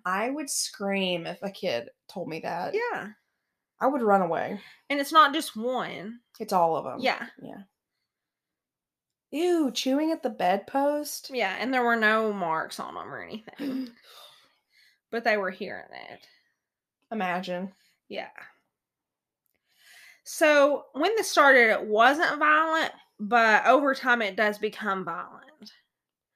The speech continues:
Speaker 2: So, you know, the chewing, the beating, I mean, even jerking the covers off. That's kinda innocent, but they eventually started to hear whispering voices,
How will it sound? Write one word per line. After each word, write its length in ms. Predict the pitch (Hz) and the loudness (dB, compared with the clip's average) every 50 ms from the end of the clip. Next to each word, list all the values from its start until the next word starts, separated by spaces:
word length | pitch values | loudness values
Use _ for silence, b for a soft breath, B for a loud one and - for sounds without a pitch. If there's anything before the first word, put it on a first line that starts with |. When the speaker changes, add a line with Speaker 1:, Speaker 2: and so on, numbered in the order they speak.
| _ _ _ _ _ _ _ _ _ _ _ _ _ _ | _ _ _ _ _ _ _ _ _ _ _ _ _ _
Speaker 2:
So, 500 | - - 285 247 226 226 220 220 208 - | -6 0 4 4 4 4 4 0 -2 -2
you 140 | 240 247 233 | -4 -2 -2
know, 220 | 214 196 196 202 | 0 0 0 0
the 100 | 196 202 | -2 -4
chewing, 580 | 196 - - - 226 214 208 202 196 196 190 196 | -4 -6 -4 -2 -2 0 0 0 -2 -2 -4 -4
the 80 | 190 | -4
beating, 800 | 185 190 185 180 180 180 185 175 170 170 170 165 170 175 165 _ _ _ _ _ _ - | -4 -4 -4 -4 -4 -4 -6 -6 -8 -10 -12 -12 -14 -14 -16 _ _ _ _ _ _ -10
I 80 | 180 | -10
mean, 160 | 190 180 170 180 | -8 -8 -6 -6
even 180 | 202 202 190 170 | -6 -6 -6 -4
jerking 320 | 160 160 160 165 170 156 | -4 -6 -6 -8 -10 -16
the 80 | 156 147 | -16 -16
covers 400 | - - 185 170 - 170 170 175 | -12 -8 -8 -8 -8 -8 -10 -10
off. 340 | 156 151 151 156 - - - _ _ - | -8 -8 -8 -8 -10 -14 -20 _ _ -12
That's 160 | 214 220 - | -12 -10 -6
kinda 240 | - 240 214 202 180 | -4 -2 -2 -2 -2
innocent, 600 | 190 185 170 180 - - 180 156 160 - - 180 | -4 -6 -8 -10 -12 -12 -12 -12 -12 -10 -6 -4
but 360 | 185 180 175 175 170 214 - b b b b b b b b b b b b b b b b b b b b b b _ - | -2 0 0 0 -2 -4 -6 b b b b b b b b b b b b b b b b b b b b b b _ 4
they 320 | 277 277 269 262 254 254 | 6 8 8 8 8 6
eventually 420 | 262 262 320 427 453 - 453 359 294 | 6 4 2 0 0 0 -2 -2 -2
started 400 | - - 294 269 269 254 254 226 | 0 2 2 2 2 0 -2 -6
to 80 | 247 | -6
hear 360 | 226 233 247 294 254 220 214 196 | -4 -2 0 2 2 4 2 2
whispering 680 | 170 175 202 220 240 - - - 277 277 277 277 269 | 0 -2 -4 -4 -4 -6 -2 2 2 4 4 2 2
voices, 800 | 208 202 190 196 214 269 - - 392 359 359 392 392 370 - - | 0 -2 0 0 0 -2 -2 -2 -2 0 0 0 -2 -4 -8 -14